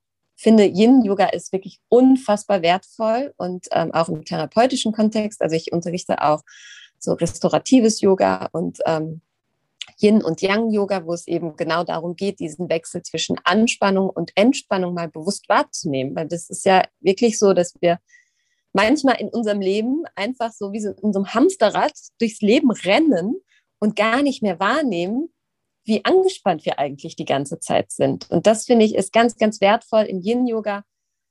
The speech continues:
ähm, zu merken, okay, ich lass jetzt einfach mal los. Ich lass jetzt diesen Muskel los.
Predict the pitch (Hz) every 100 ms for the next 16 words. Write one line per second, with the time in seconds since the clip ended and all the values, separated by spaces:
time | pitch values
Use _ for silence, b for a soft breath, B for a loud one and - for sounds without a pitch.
0 | _ _ - 190 185 185 _ _ _ _
1 | 214 202 190 208 208 185 _ _ _ -
2 | 185 180 - - _ _ - 175 - 170
3 | - 151 - 208 208 190 - - - -
4 | 170 185 185 - 156 - 226 226 220 180
5 | - - 143 - 156 151 143 -